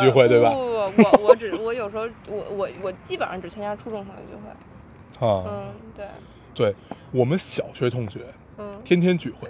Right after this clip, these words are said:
Speaker 2: <clears throat> 我去，
Speaker 1: 就你真的，
Speaker 2: 好闲啊。
Speaker 1: 真的，真的就是他们永，永远在一块儿，因为就住的都很近嘛，
Speaker 2: 嗯。
Speaker 1: 然后就发现他们永远就小，小学是那帮人，然后长大了还是那帮人，我就特别不理解这种感受。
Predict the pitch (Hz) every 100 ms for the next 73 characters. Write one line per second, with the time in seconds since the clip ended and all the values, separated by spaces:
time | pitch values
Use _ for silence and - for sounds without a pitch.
0 | - - 247 208 - 220 - 160 143 143
1 | 247 240 143 214 190 240 262 175 233 -
2 | 175 156 143 240 202 139 127 135 151 247
3 | 127 113 123 196 247 - - - - 220
4 | - 277 147 190 - 110 98 226 240 113
5 | 104 - - - 220 - 156 143 214 185
6 | 160 160 123 156 185 135 - 117 - 139
7 | 110 120 123 156 - - - - - -
8 | - 160 139 139 120 110 117 120 117 143
9 | 107 127 127 - 131 185 135 120 110 117
10 | 120 151 160 156 151 117 147 139 110 110
11 | - 131 135